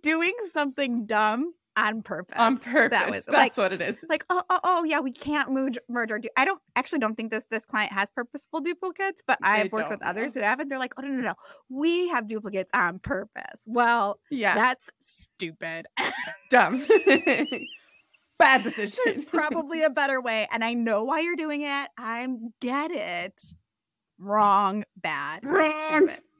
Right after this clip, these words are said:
Speaker 2: Bad. Bad choice.
Speaker 1: Just like
Speaker 2: Intentional duplicates.
Speaker 1: planned
Speaker 2: Being dumb on
Speaker 1: obsolescence
Speaker 2: purpose.
Speaker 1: is
Speaker 2: Being
Speaker 1: stupid.
Speaker 2: dumb on purpose.
Speaker 1: Dumb on
Speaker 2: Make it
Speaker 1: purpose.
Speaker 2: stupid on purpose.
Speaker 1: So we were talking about
Speaker 2: It's so
Speaker 1: that,
Speaker 2: funny.
Speaker 1: and then we were talking about how, like,
Speaker 2: We're,
Speaker 1: all
Speaker 2: like,
Speaker 1: right, well,
Speaker 2: walking
Speaker 1: they don't
Speaker 2: around
Speaker 1: have a
Speaker 2: this
Speaker 1: tool.
Speaker 2: park.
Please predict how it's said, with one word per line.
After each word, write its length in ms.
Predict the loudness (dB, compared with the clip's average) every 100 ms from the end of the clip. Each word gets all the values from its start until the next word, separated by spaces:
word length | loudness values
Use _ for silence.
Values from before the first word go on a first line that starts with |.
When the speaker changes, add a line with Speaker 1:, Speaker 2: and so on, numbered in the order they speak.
| _ -8
Speaker 2:
Bad. 340 | -4 -4 -6 _ _
Bad 240 | -2 0 0
choice. 160 | 0 2
Speaker 1:
Just 280 | 2 2
like 300 | 2 4 4
Speaker 2:
Intentional 260 | 2 -4 -14
duplicates. 280 | -14 -6 2
Speaker 1:
planned 320 | 6 6 4 2 2
Speaker 2:
Being 160 | 0 -2
dumb 80 | 0
on 180 | 0 -2
Speaker 1:
obsolescence 360 | -4 -6 -6 -6
Speaker 2:
purpose. 200 | -8 -6
Speaker 1:
is 540 | -6 -4 -6 -10 -12 -18 _ _ _ _ _ -20 -20 _ _ -6
Speaker 2:
Being 160 | -2
Speaker 1:
stupid. 220 | 2 2 4
Speaker 2:
dumb 220 | 4 6
on 160 | 4 2
purpose. 340 | 0 0 2
Speaker 1:
Dumb 200 | 2 2
on 200 | -2 0
Speaker 2:
Make 300 | 2 2 0
it 120 | -6
Speaker 1:
purpose. 180 | -8 -12 -6
Speaker 2:
stupid 420 | 2 4 4 2 4
on 180 | 2
purpose. 580 | 2 0 0 -2 -2 -4 -10 -20 _ _ _ _ -20 -20 -20 -20 -12
Speaker 1:
So 160 | -6
we 100 | -4
were 40 | -4
talking 280 | -4 -4 -6
about 80 |
Speaker 2:
It's 100 | -4
so 60 | -2
Speaker 1:
that, 160 | -2 -2
Speaker 2:
funny. 80 | -6
Speaker 1:
and 120 | -4
then 300 | -2 0 -2
we 80 | -4
were 80 | -6
talking 300 | -6 -10 -4
about 140 | -4 -2
how, 180 | -4
like, 140 | 0 4
Speaker 2:
We're, 80 | 4
Speaker 1:
all 60 |
Speaker 2:
like, 140 | 4 2
Speaker 1:
right, 220 | -2 -2
well, 140 | 2
Speaker 2:
walking 320 | 4 4 4
Speaker 1:
they 60 | 4
don't 100 | 4
Speaker 2:
around 200 | 4 4
Speaker 1:
have 80 | 2
a 40 |
Speaker 2:
this 80 | -2
Speaker 1:
tool. 140 | -4 2
Speaker 2:
park. 340 | 4 4 0